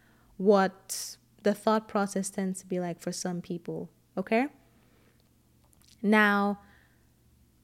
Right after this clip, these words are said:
if you operate primarily in your masculine energy,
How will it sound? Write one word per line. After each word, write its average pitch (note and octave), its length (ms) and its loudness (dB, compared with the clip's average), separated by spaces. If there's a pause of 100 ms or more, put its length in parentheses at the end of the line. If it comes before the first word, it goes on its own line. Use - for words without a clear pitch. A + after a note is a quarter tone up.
(380)
if B3+ 220 4
you E4+ 120 4
operate C4+ 460 2
primarily A3+ 680 2
in A3 80 2
your G#3+ 120 2
masculine G3+ 680 -2
energy, F#3 640 -4